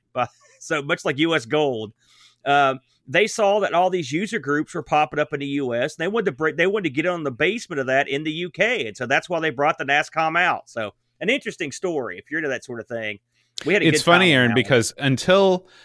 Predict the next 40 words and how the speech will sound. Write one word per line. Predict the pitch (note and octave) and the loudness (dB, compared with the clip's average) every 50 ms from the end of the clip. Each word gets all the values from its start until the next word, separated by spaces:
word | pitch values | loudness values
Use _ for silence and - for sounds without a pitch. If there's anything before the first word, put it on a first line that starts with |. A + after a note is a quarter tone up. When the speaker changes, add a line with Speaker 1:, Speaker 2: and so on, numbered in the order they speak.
| _ _ - | _ _ 0
Speaker 2:
the | A#2+ A#2 | 0 2
Windows | A2 B2+ C#3 C3+ C3+ C#3 C#3 B2 | 4 4 4 6 6 6 4 4
ninety-five | A#2+ A#2+ A#2+ B2 A#2+ G#2+ - - A2+ G#2+ A2 G#2+ G2 | 4 4 4 4 4 2 2 4 6 6 6 6 4
era, | F2 F#2+ F#2 F2+ F2 F2 E2+ E2 E2 _ _ _ _ - - - _ _ - | 2 0 0 2 2 2 2 0 -2 _ _ _ _ -20 -20 -20 _ _ -2
uh, | G#2+ A2 G#2 G2+ - | 0 2 2 2 2
I | - G#2+ A#2+ C#3 D3 | 2 4 6 6 6
had | D3 C#3 | 6 6
never | C3 C3+ C3+ C#3 C#3 | 4 2 4 4 4
really | A#2+ B2+ B2+ B2 A2+ | 4 6 6 6 4
played | G#2 - - - C#3 C3 B2+ B2+ A#2+ G#2 - - | 2 0 -2 2 4 4 6 6 4 2 0 -4
any | A2 A2+ A2+ A2 G#2+ | -2 0 0 0 0
games | G2 F#2 G#2+ G#2+ G#2+ A2 G#2+ G#2+ G#2 G#2 G2 - | 0 0 2 2 4 4 4 4 2 2 2 0
on | - F2+ G#2+ G#2+ G#2+ G#2 | -2 0 0 2 2 2
the | G2+ F#2+ | 0 0
P | - - - G#2+ G2+ | -2 -2 0 0 0
C | - - - B2+ B2 A2 G#2 F#2+ | 0 0 2 4 4 4 4 2
that | G#2 F2+ | 2 0
were | F2+ F#2+ F#2+ | 0 0 2
much | G2 G#2+ A2 - - | 2 2 2 0 0
more | A#2 G#2+ G2+ G2 | 0 2 2 2
advanced | F2+ E2 F2+ F#2+ G#2+ A#2+ - - - | 2 2 2 2 2 0 0 -2 -4
to | F#2+ | -2
this. | E2 D#2+ D2+ D2+ - | -2 -2 -2 -4 -4
So | - - - G#2 G2+ | -4 0 2 2 2
Speaker 1:
Yeah. | G2+ G#2 | 4 2
Speaker 2:
in | B2+ C3+ | 2 4
my | C#3 C3+ C3 A#2+ | 4 4 4 4
mind, | A2 A2+ B2+ D3+ E3 B2 F2 D#2+ D2 D2 C#2+ - - _ _ _ _ - _ _ - | 4 4 6 6 4 4 2 0 -4 -8 -12 -16 -18 _ _ _ _ -20 _ _ -10
P | - - F#3+ F3+ | -2 2 2 4
C | - - F#3+ F#3 E3+ | 4 4 2 2 4
gaming, | D3 B2 G#2+ G#2 G2+ G2 G2 G2 | 4 4 4 4 2 2 2 2
including | G2+ G#2+ G2 - C#3 D3 D#3+ E3 D#3+ D3 C3 A#2+ | 2 0 0 2 4 4 6 6 6 6 4 4
the | A2+ A2 | 4 4
Amiga, | G#2 G2 A2 C3 D3 B2+ G#2 F2 E2 E2 | 4 4 4 4 4 4 4 2 2 2
you | F2 G2 | 2 2
know, | F#2+ F#2+ | 0 2
anything | F#2 G#2+ B2+ C#3+ D3 C3 - D3+ C#3 B2+ A#2+ | 2 2 2 2 2 2 2 2 2 4 2
on | G#2 G#2+ A#2+ A#2+ A2+ | 2 4 4 4 2
a | G#2 | 0
computer | - G2+ F#2 - - D#3+ E3+ D#3+ A#2+ F2 D#2 D#2 E2 | -2 -6 -8 -2 2 4 4 4 4 2 0 -4 -6